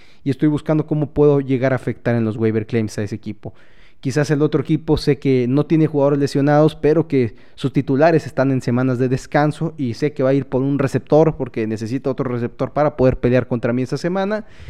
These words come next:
Y quizás yo no necesito a ese receptor que creo que es el mejor disponible,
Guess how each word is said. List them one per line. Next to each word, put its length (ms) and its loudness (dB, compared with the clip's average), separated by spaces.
Y 160 0
quizás 320 4
yo 120 4
no 140 6
necesito 640 2
a 180 0
ese 180 2
receptor 400 -4
que 140 -10
creo 220 0
que 80 0
es 60 -2
el 120 2
mejor 320 2
disponible, 640 2